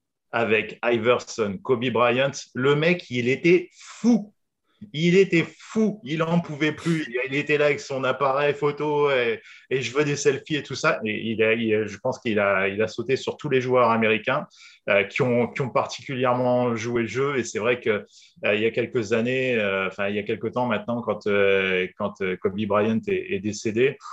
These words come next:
euh, c'est vrai que les photos sont réapparues sur Face et, et j'ai cette, euh, ça,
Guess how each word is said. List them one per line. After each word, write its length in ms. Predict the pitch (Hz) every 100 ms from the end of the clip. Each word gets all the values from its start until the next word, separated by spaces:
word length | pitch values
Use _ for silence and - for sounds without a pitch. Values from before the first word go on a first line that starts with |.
| - _ -
euh, 480 | 98 98 95 95 95
c'est 200 | - 101
vrai 180 | 113
que 40 | 113
les 80 | 120
photos 400 | 123 117 139 135
sont 220 | 120 110
réapparues 560 | 117 113 120 117 131
sur 260 | 131 - 104
Face 380 | - 135 127 -
et, 220 | 101 98
et 200 | 98 101
j'ai 180 | 98 110
cette, 340 | - 113 104
euh, 500 | 104 101 98 95 - 90
ça, 180 | -